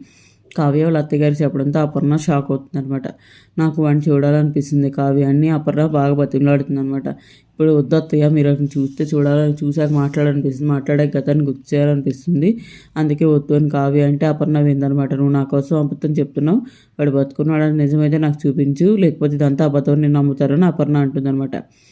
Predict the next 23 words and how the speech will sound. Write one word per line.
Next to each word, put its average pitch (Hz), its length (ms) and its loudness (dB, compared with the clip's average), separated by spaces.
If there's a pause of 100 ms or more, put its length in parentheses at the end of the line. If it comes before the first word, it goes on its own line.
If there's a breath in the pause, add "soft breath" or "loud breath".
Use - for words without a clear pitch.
(380 loud breath)
"సరే 170 220 4
అత్తయ్య, 160 300 0
రేపు 156 280 2
ఆయన 156 180 2
మీకు 151 280 0
చూపిస్తాను, 147 440 0
కానీ 160 220 2
ఆయనతో 151 320 2
ఎట్టి 151 160 0
పరిస్థితుల్లో 147 460 0
గతం 143 320 0
గురించి 151 220 0
మాట్లాడను 147 540 2
అని 160 120 2
నాకు 143 160 0
మాట 139 260 0
ఇస్తేనే 147 300 -2
నేను 160 280 2
మీకు 147 220 0
రేపు 143 220 -2
చూపిస్తానని" 143 540 -2
కావ్య 147 320 0
అంటుందన్నమాట. 139 600 -4